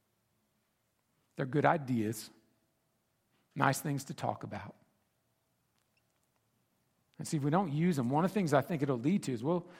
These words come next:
it'll lead possibly to arrogance. We'll think we have it figured out. We'll think, "You know, I got this." See, 'cause one of the most dangerous places can be when life is going good. 'Cause when life goes well, then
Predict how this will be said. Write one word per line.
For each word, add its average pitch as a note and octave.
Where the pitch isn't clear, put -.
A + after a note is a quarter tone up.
it'll G#3
lead F3
possibly F#3
to C3+
arrogance. C#3
We'll D#3+
think G#3
we F3
have D#3+
it F3
figured F3
out. G#2
We'll E3
think, F#3+
"You C4+
know, E4
I D#4+
got G#2+
this." D3
See, D#3
'cause C3+
one F3+
of F#3
the D3
most D3
dangerous F#3+
places C#3+
can D3
be C#3+
when C3+
life D#3
is A#2+
going G#2
good. C3+
'Cause C3
when C3+
life F#3+
goes C3
well, D3
then A2